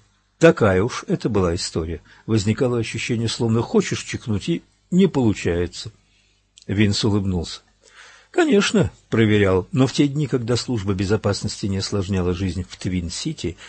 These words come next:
в наличии было, были только приходно-расходные ведомости. В тот день много раз платили наличными, остались также чеки после нескольких довольно крупных вечерних заправок,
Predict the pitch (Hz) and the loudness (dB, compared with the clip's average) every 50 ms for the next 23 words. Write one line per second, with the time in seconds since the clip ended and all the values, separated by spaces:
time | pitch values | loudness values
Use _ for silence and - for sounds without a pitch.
0 | - - - - 117 151 185 214 180 - - 185 175 156 165 165 165 156 156 - | -20 -20 -12 -4 -2 0 0 0 0 0 0 0 0 2 2 4 4 2 2 0
1 | - - _ _ _ - 113 135 175 170 175 170 - 180 165 - - 160 - - | -4 -20 _ _ _ 0 4 6 6 8 8 8 6 6 6 6 4 4 4 4
2 | - 147 147 127 - - 185 160 147 143 135 127 117 - - - 117 113 110 107 | 4 4 4 4 4 2 0 2 2 0 0 0 0 -2 -2 -2 -2 -2 0 0
3 | 104 107 104 98 - _ _ _ _ - 104 98 101 90 85 92 92 90 90 90 | 0 0 0 -2 -4 _ _ _ _ -6 -2 -2 -2 -2 -2 -4 -6 -6 -6 -8
4 | - - - - 87 - - - - _ - - - 135 123 110 113 131 123 127 | -10 -8 -8 -8 -8 -8 -10 -20 -20 _ -6 0 2 2 4 4 4 4 4 6
5 | 123 120 123 127 151 180 151 98 98 92 90 87 - - - 113 107 - - 117 | 4 4 4 2 2 2 0 0 0 0 0 -2 -4 -2 0 0 0 2 0 0
6 | 95 98 92 95 95 101 190 180 - - - 165 170 170 165 - - _ _ _ | 0 0 0 0 0 0 0 -2 -2 -2 0 0 0 0 -2 -4 -12 _ _ _
7 | _ _ _ - 143 151 - - 208 190 185 - - 190 175 151 - 208 160 - | _ _ _ 4 4 4 6 6 4 4 4 2 2 2 2 2 2 0 0 0
8 | - - 131 123 - 127 113 - 131 120 - - 127 120 117 - - - _ - | 2 2 2 2 2 0 -2 0 0 -2 0 0 0 0 0 -4 -12 -20 _ -2
9 | 127 135 139 139 143 143 - - 190 180 170 - 190 175 151 113 113 107 107 113 | 2 4 6 6 6 4 4 2 0 0 0 0 -2 0 2 4 4 6 6 4
10 | 110 104 107 101 - 117 110 123 - - 151 143 - 113 117 110 - 113 101 98 | 4 4 2 0 2 0 0 0 0 -4 -6 -6 -4 -4 -4 -2 -2 -2 -2 0
11 | 104 120 117 110 104 151 - - - 104 90 87 87 90 87 - | -2 -2 -4 -2 0 0 0 0 0 0 2 2 2 0 -2 -6